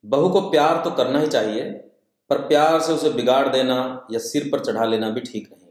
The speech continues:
औरत सर्कस हो जाती है तो आदमी को उम्र भर जोरू का गुलाम रहना पड़ता है। उसकी जरूरतें पूरी करो, पर रखो अपने काबू में। मारपीट बुरी बात है,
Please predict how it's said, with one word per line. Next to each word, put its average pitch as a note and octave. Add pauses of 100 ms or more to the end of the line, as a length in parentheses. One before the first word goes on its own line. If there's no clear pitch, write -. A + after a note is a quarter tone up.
(100)
औरत -
सर्कस C#3+
हो C3
जाती A#2
है G2 (280)
तो A#2+
आदमी B2
को B2+
उम्र B2+
भर A2+
जोरू A#2
का A2+
गुलाम A2
रहना G2
पड़ता -
है। - (960)
उसकी C#3+
जरूरतें D#3
पूरी D3+
करो, C#3 (720)
पर B2+
रखो C#3
अपने A2+
काबू G2
में। G#2 (840)
मारपीट E3+
बुरी D#3+
बात C#3+
है, -